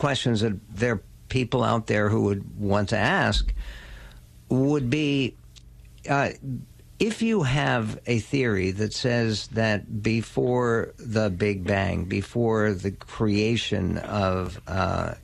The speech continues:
matter and time and the universe, there was nothing. Uh, even in the biblical account, it, it says in the book of Genesis, there was, uh, tohu vavohu, the earth was formless and void.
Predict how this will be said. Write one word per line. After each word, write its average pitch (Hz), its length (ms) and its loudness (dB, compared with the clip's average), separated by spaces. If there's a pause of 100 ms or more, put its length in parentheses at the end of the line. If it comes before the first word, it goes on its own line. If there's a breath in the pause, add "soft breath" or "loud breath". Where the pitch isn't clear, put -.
(140)
matter 107 600 2 (720 loud breath)
and 107 460 2
time 107 720 2
and 104 540 0
the 110 160 0 (180)
universe, 95 520 -2 (840)
there 139 220 2
was 127 180 0
nothing. 160 440 0 (140)
Uh, 104 220 0
even 123 380 2
in 113 140 2
the 110 80 2
biblical 135 500 0
account, 98 460 0
it, 98 340 -6
it 101 220 -2
says 107 360 0
in 104 160 2
the 101 320 0
book 107 220 -2
of 104 100 -2
Genesis, 107 600 -2
there 107 220 0
was, 101 280 -2 (500 loud breath)
uh, 107 340 0 (340)
tohu 131 500 0
vavohu, 117 680 2
the 101 160 2
earth 110 240 0
was 107 160 0
formless 117 680 0
and 101 160 2
void. 107 500 0